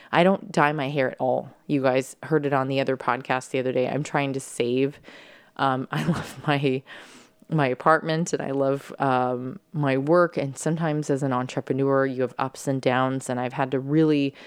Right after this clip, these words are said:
make sure that I don't color my hair anymore 'cause,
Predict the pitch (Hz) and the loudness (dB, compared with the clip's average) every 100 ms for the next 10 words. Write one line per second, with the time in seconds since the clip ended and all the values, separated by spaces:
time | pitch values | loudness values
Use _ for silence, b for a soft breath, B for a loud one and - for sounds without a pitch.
0 | B B 160 165 - - 147 139 135 131 | B B 0 0 0 2 4 4 2 0
1 | 135 131 - - 123 135 131 139 175 285 | 2 2 2 0 2 2 2 0 0 0
2 | 160 131 139 123 156 | 0 -2 -4 -2 -4